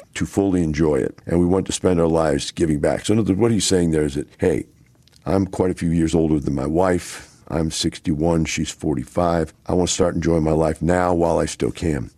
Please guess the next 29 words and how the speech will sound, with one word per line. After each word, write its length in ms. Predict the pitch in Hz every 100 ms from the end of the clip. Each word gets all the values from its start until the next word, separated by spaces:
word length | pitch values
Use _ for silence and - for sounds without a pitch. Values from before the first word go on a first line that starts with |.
| _ _ -
So 160 | -
we 140 | 101 101
have 120 | 107
a 60 | 92
burning 340 | 98 127 127
desire 500 | 104 90 98 98 95
to 140 | -
be 100 | -
smart, 480 | - - 101 101 -
follow 280 | - 92 90
the 80 | 82
plan, 340 | - 90 87
and 100 | 80
financially 400 | 78 85 85 78
free 260 | 76 - 76
quickly. 480 | - 92 - - - _
Would 140 | 87
appreciate 420 | 78 117 104 104
any 220 | 92 92 85
advice 320 | 78 82 71
you 60 |
have 240 | 69 82 76
to 100 | 76
give 240 | 78 82
us. 280 | 78 78 -
We're 140 | 78
both 480 | 76 82 85 78 -
passive 420 | - 85 82 78
certified, 680 | - 90 76 71 80 67 64